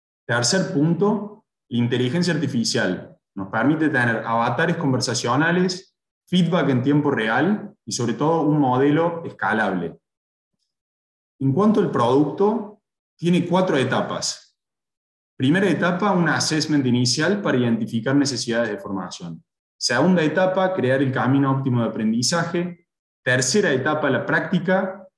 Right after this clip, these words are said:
Último punto, recibir un feedback. Entonces, identificamos las necesidades de formación de soft skills de los usuarios.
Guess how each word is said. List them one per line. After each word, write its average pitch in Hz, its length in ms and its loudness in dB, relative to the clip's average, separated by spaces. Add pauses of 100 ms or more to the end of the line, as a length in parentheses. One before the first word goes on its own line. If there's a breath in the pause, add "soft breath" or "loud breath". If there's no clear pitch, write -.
Último 185 460 2
punto, 175 380 2
recibir 127 420 0
un 117 100 0
feedback. 92 460 -4 (180)
Entonces, 110 720 -6 (680)
identificamos 151 680 4
las 180 100 4
necesidades 143 520 0
de 143 80 0
formación 120 500 0
de 160 80 2
soft 156 280 -2
skills - 380 -6
de 127 100 0
los 110 120 0
usuarios. 101 760 -4